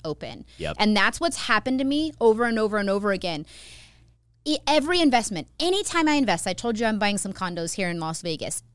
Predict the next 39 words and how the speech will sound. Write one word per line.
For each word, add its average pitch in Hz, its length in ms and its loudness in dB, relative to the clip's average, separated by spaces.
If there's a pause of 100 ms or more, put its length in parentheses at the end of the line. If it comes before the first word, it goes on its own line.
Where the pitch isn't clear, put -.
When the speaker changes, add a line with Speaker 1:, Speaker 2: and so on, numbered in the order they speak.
(160)
Speaker 1:
Anytime 311 420 2
I 269 60 4
invest, 208 420 0
I'm 226 100 0
gonna 240 140 0
have 226 160 0
people 247 200 -6
that 233 80 0
are 220 40 2
like, 208 160 0 (120)
"Well, 175 340 -8
I 175 100 -4
wanna 277 200 0
do 165 140 -4
that." 147 240 -2 (540)
Speaker 2:
Yep. 82 220 -8
Speaker 1:
But - 100 -8
then 160 100 -4
they 135 120 -4
won't. 139 400 -8 (300)
Speaker 2:
Yep. 80 200 -8 (260)
Speaker 1:
And 185 140 0
then 160 100 0
I 127 80 -6
will. 151 400 -8 (300)
Speaker 2:
Yep. 80 280 -10
Speaker 1:
You - 140 6
know, 302 60 6
like, 269 180 4
they 320 120 4
just 269 180 2
don't 262 260 6
do 226 220 4
it, - 200 0
you 233 200 2
know? 214 300 2 (420)
I, 233 120 2 (340)
how 285 280 4
many 294 280 4